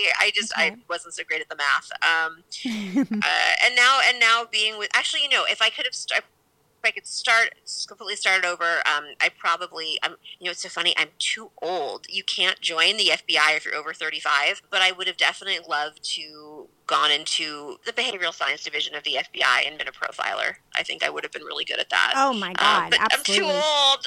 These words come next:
Speaker 1: I'm
Speaker 2: Oh.
Speaker 1: old, so. <laughs>
Speaker 2: I'm with you there. So, uh, yeah, I, I feel your pain on that one.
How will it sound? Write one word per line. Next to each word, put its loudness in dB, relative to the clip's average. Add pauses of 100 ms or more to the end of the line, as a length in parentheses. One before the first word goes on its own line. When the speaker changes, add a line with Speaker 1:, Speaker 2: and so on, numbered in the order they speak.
Speaker 1:
I'm 2
Speaker 2:
Oh. 6
Speaker 1:
old, 6 (280)
so. 4
<laughs> -6 (220)
Speaker 2:
I'm 4
with 0
you -2
there. 0
So, -2
uh, -2
yeah, -2
I, -4
I -6
feel -4
your -2
pain -6
on -6
that -8
one. -10